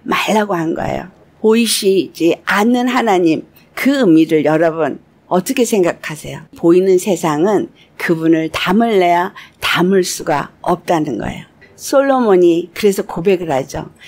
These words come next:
이 하늘의, 하늘의 하늘들도 하나님을 감당할 수 없다는 것을.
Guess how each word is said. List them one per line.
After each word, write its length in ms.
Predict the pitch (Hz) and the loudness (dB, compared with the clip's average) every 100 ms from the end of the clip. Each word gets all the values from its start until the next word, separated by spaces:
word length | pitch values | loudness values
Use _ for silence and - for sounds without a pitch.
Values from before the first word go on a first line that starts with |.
| - | -12
이 300 | - 240 247 240 - | -2 2 2 0 -8
하늘의, 720 | - 240 240 226 202 202 208 - | -4 0 0 2 4 2 0 -10
하늘의 640 | - 262 254 214 196 196 196 - | -6 -2 -2 -2 0 0 -2 -10
하늘들도 920 | - - 320 330 339 240 185 185 175 | -6 0 4 4 4 4 2 2 0
하나님을 840 | - - - - 349 392 349 214 196 - | -2 -14 -10 -2 2 4 4 2 0 -2
감당할 680 | - 165 220 262 254 220 | -2 0 2 0 0 -4
수 300 | 208 - 226 233 _ - | -6 -6 -8 -8 _ -6
없다는 560 | 165 170 196 185 160 | -4 -2 0 2 0
것을. 420 | 147 135 - - | -2 -6 -6 -12